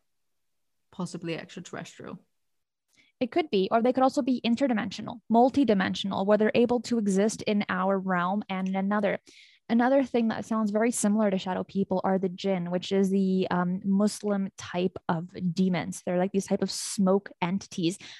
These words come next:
Speaker 2: And the, uh, Quran goes into detail on these jinn. They have their own realm. They have families. They have kids.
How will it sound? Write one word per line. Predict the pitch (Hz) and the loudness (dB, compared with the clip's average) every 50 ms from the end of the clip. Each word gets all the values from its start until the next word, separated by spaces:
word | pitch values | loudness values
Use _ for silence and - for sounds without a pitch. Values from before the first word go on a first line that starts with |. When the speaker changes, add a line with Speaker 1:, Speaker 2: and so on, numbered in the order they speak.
| - - _ - | -20 -20 _ -2
Speaker 2:
And | - 208 214 214 - 208 196 | 2 2 2 4 2 2 2
the, | 214 214 214 208 190 - - | 2 4 4 4 2 2 2
uh, | 196 185 175 - | 2 0 0 -2
Quran | - - 226 226 226 226 240 240 226 | -4 -2 0 2 2 4 2 2 2
goes | 202 202 196 202 | 2 2 0 0
into | 208 202 185 - _ | 0 -2 -4 -4 _
detail | - 202 220 214 - 214 190 180 180 180 - - | -4 -4 -4 -4 -2 0 0 2 0 0 -2 -2
on | 190 190 185 185 180 - | -2 -2 -2 -2 -2 -2
these | 190 196 208 208 208 196 208 214 | -2 0 0 2 0 0 -2 -4
jinn. | 196 - 208 233 240 214 185 190 196 - | -4 0 2 2 2 2 0 -2 -4 -4
They | - 196 | -4 -4
have | 185 185 262 311 | -2 -2 -4 -2
their | 302 247 226 | -2 0 0
own | 208 190 180 | 0 0 0
realm. | 190 202 196 180 175 175 | 0 0 0 0 -2 -2
They | 180 185 | -2 -2
have | - - 277 269 | -2 -2 -4 -4
families. | - - - 175 170 214 208 185 - - - - - - - _ _ _ _ _ _ - | -4 -2 -4 -2 0 0 0 0 -2 -6 -10 -14 -18 -18 -20 _ _ _ _ _ _ 0
They | 196 208 | 0 2
have | 185 214 247 254 - | 2 2 0 0 -2
kids. | - - - 160 185 202 175 - - - - - | -6 -12 -6 -2 -2 -2 -2 -4 -10 -16 -16 -16